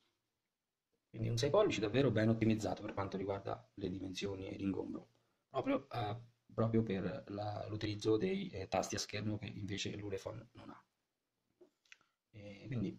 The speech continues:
eccezionale questo Ligo Shark, veramente un buon, un buon dispositivo. Speriamo che Ligo lo aggiorni con Android sei, ma intanto si comporta molto bene.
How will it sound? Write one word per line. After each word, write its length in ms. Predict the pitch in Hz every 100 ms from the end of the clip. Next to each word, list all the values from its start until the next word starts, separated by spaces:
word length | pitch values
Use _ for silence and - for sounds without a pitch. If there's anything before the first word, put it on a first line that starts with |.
| -
eccezionale 680 | 113 - 110 117 135 180 107
questo 500 | 95 - - - -
Ligo 420 | 107 104 110 -
Shark, 600 | - - 117 120 - 160 - _ - -
veramente 360 | 104 107 98
un 400 | 98 110 107 107 113
buon, 680 | 110 101 104 104 - -
un 80 | 104
buon 120 | 104
dispositivo. 680 | 104 - 113 113 139 160 - _ _ _
Speriamo 360 | - - 127 117
che 80 | 104
Ligo 380 | 98 107 101 95
lo 160 | 113 107
aggiorni 460 | 95 107 101 101
con 100 | 98
Android 300 | 98 98 113
sei, 320 | - 110 139
ma 80 | 117
intanto 460 | 87 - 101 110 - _ _
si 120 | -
comporta 400 | 123 113 107 110
molto 220 | 107 110 127
bene. 400 | 147 185 -